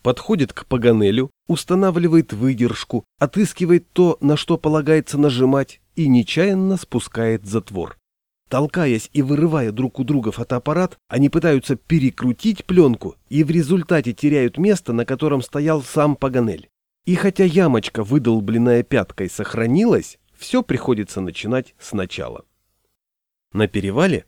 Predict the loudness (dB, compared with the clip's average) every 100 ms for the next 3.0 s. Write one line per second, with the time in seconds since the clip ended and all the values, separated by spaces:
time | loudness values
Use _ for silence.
0 | -8 -10 -4 -2 0 0 0 0 0 0
1 | 0 0 -2 0 0 0 -2 -6 -4 -2
2 | -4 -4 -6 -6 -10 -4 0 0 -2